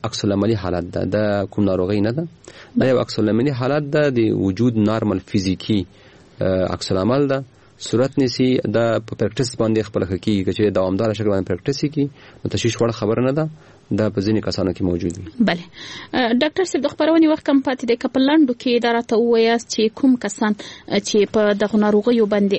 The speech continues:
Speaker 2: اخته دي، باید کوم ټکي په پام کې ونیسي؟
Speaker 1: ټول رو-،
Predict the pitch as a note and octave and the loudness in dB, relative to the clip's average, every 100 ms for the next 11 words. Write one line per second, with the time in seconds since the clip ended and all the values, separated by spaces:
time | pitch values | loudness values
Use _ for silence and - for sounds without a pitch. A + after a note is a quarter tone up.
0 | - F#3 - - G#3 G3 F#3+ F#3+ - A3 | -4 -8 -4 0 2 2 2 0 -2 -2
1 | E3+ G#3 G3+ F#3+ - D#3 E3 F#3+ D3+ F3 | -2 -2 -4 -4 -2 -4 -2 -2 0 -2
2 | - G#3 - - - - - - - - | -4 -8 -10 -18 -20 -14 -14 -14 -20 -20
3 | - - - - - - C3 - - - | -20 -20 -20 -20 -10 -4 -2 -2 -6 -2
4 | - G3 F3+ D3+ C#3+ C3 | 2 4 4 4 2 0